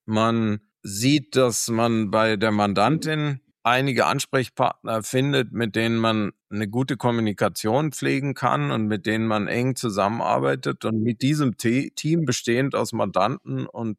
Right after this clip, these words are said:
dem internen Hogan Lovells Team, äh, gehen wir dann die Dinge an, verteilen Aufgaben, haben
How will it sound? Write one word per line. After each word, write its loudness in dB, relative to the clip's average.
dem -2
internen 0
Hogan 0
Lovells 0
Team, -4
äh, 2
gehen 2
wir 4
dann 2
die -4
Dinge 0
an, 0
verteilen -2
Aufgaben, 0
haben 0